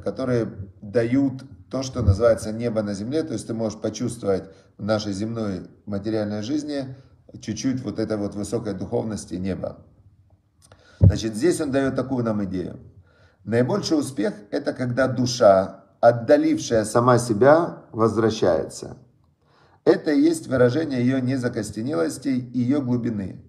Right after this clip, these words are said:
Как бы далеко она ни отошла, в конце концов, она не может оторваться полностью. Качели с ребёнком, оттолкнувшись, возвращаются. Чем сильнее их толкаешь, тем выше они возвращаются. Что, что имеется в виду?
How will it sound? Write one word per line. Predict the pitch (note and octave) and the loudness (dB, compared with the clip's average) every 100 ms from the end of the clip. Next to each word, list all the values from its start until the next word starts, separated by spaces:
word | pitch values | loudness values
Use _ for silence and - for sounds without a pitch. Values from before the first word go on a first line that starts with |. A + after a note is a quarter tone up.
| - | -2
Как | - E3 D#3 | 2 2 2
бы | |
далеко | C#3 C#3+ C#3+ D3 B2+ | 0 0 -2 0 0
она | B2+ B2+ | 0 0
ни | A#2+ | -2
отошла, | A2+ B2 - F#2 C3 G3 - - _ - | -2 -4 0 0 0 -4 -14 -20 _ -4
в | |
конце | B2 B2 F#2+ | -2 0 -2
концов, | D#3 D3+ D#3+ B3 - | -4 -2 0 0 0
она | A#2+ B2+ D3+ | 0 0 0
не | C3 | -2
может | C#3+ C3+ - | -2 -4 -6
оторваться | G#2 A2+ A#2 A2 G2+ | -2 4 4 4 0
полностью. | - F2+ D#2+ D#2+ - - - _ _ _ _ _ | -4 -6 -6 -12 -18 -20 -20 _ _ _ _ _
Качели | B2+ B2 F#3+ E3 | 2 2 2 2
с | B2 | 2
ребёнком, | C3 C#3 D3 A#2+ G#2 F#2+ A2 | -2 0 0 0 -4 -2 -2
оттолкнувшись, | G#2 A#2 A2 B2+ E3 D#3 D#3+ - - | 2 2 2 -2 -8 -4 -4 -4 -4
возвращаются. | C#3 C#3 B2+ B2 G2+ F2 - - - | -4 -2 -4 0 2 2 -2 -8 -10
Чем | - D3+ C#3 | 0 0 2
сильнее | C#3 C#3+ C#3+ B2+ | 0 0 4 6
их | G#2+ A2+ | 6 4
толкаешь, | A2+ B2+ E3 F3 E3 - - - - A#2 | 0 2 2 4 2 -2 -16 -20 -6 -2
тем | A2+ | 2
выше | C#3 - A2 | 2 2 2
они | A2+ | 2
возвращаются. | G#2+ F#2 F2+ - E2 - - - - _ _ _ _ _ - | 4 2 0 0 -4 -4 -10 -18 -20 _ _ _ _ _ -12
Что, | - E3+ F3+ F3+ - | 2 8 10 10 6
что | - D#3 D#3 | 2 4 6
имеется | D3 C3 C3 A2+ | 6 6 4 2
в | |
виду? | G#2 F#2+ D#2+ - | 2 0 -6 -10